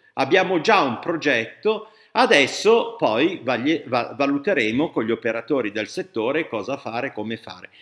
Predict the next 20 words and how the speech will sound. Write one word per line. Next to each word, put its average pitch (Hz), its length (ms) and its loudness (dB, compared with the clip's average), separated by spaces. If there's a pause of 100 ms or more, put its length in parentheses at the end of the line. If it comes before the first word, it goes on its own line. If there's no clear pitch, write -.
(160)
ma 180 120 0
fa-, 151 160 -2
ma 170 140 0
noi 202 280 0
abbiamo 190 340 -4
già 104 160 -6
tutto 131 280 -10
pronto 87 520 -16 (560)
e - 140 2
anzi - 460 0 (120)
a 165 120 0
breve 131 440 -2
usciranno 110 500 -6
anche 101 260 -12
con 98 140 -8
un 92 120 -12
comunicato 113 600 -14
a - 20 -20
quanto - 280 -20
pare". - 320 -20